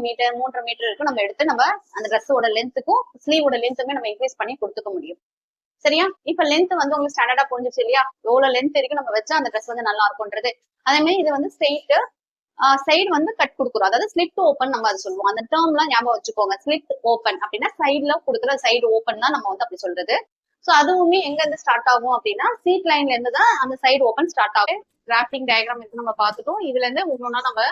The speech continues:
கண்டுபிடிக்கிறத இங்க நான் வேல்யூ உங்களுக்கு கொடுத்திருக்கேன். So இதுல ஃபர்ஸ்ட்ல இருந்து பார்ப்போம். ஃபர்ஸ்ட் zero to one, zero to one-னா நம்மளுக்கு லென்த். நான் லென்த் வந்து இங்க ஃபார்ட்டி ஃபைவ் இன்ச்சஸ் எடுத்திருக்கேன். நெக்ஸ்ட் zero to two வந்து பாத்தீங்கன்னா half of the arm hole curve. Half of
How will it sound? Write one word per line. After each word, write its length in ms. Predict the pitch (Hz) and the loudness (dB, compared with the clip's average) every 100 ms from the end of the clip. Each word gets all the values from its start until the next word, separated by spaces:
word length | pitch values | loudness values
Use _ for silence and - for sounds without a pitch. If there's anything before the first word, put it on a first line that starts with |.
| - | -4
கண்டுபிடிக்கிறத 500 | 233 233 233 226 214 254 | -6 -4 -6 -6 -4 -6
இங்க 100 | 220 | -6
நான் 100 | 202 | -6
வேல்யூ 180 | 190 214 220 | -6 -8 -12
உங்களுக்கு 220 | 202 196 | -16 -14
கொடுத்திருக்கேன். 440 | 196 233 208 233 415 _ _ _ _ _ | -14 -12 -12 -12 -14 _ _ _ _ _
So 60 | 302 | 0
இதுல 180 | 262 269 294 | 2 0 0
ஃபர்ஸ்ட்ல 220 | 262 269 | -2 -2
இருந்து 140 | 254 233 | -2 -2
பார்ப்போம். 280 | 214 226 370 - _ | -2 -2 -6 -8 _
ஃபர்ஸ்ட் 220 | - 240 269 247 | -10 -2 -2 2
zero 160 | 262 254 | 2 4
to 60 | 254 214 | 0 2
one, 120 | 208 202 _ - | 0 -2 _ 0
zero 160 | 254 254 | 2 2
to 60 | 247 220 | 0 -2
one-னா 220 | 226 277 | -4 -6
நம்மளுக்கு 300 | 262 214 294 254 | -6 -8 -4 -4
லென்த். 300 | 196 220 - 185 220 | -4 -6 -10 -6 -4
நான் 100 | 220 | -4
லென்த் 240 | 240 269 254 | -4 -6 -6
வந்து 140 | 240 | -2
இங்க 120 | 233 285 | -2 -2
ஃபார்ட்டி 240 | 226 240 | -4 -4
ஃபைவ் 120 | 247 220 | -6 -6
இன்ச்சஸ் 240 | 226 240 208 | -4 -6 -6
எடுத்திருக்கேன். 420 | - 185 247 349 - _ _ _ 269 | -8 -8 -4 -4 -8 _ _ _ -8
நெக்ஸ்ட் 200 | 277 330 254 | -6 -6 -4
zero 160 | 320 659 | -4 -6
to 60 | 554 | -8
two 100 | 330 330 | -6 -4
வந்து 180 | 277 277 240 | -4 -2 -4
பாத்தீங்கன்னா 460 | 226 214 214 247 - | -2 -8 -6 -6 0
half 180 | 247 330 320 | 0 2 -2
of 60 | 269 | -2
the 80 | 277 214 | -2 -2
arm 100 | 220 | -4
hole 120 | 196 - | -10 -6
curve. 160 | 175 - _ _ _ _ _ _ _ _ 226 | -6 -6 _ _ _ _ _ _ _ _ 2
Half 200 | 311 370 | 4 4
of 80 | 392 | 2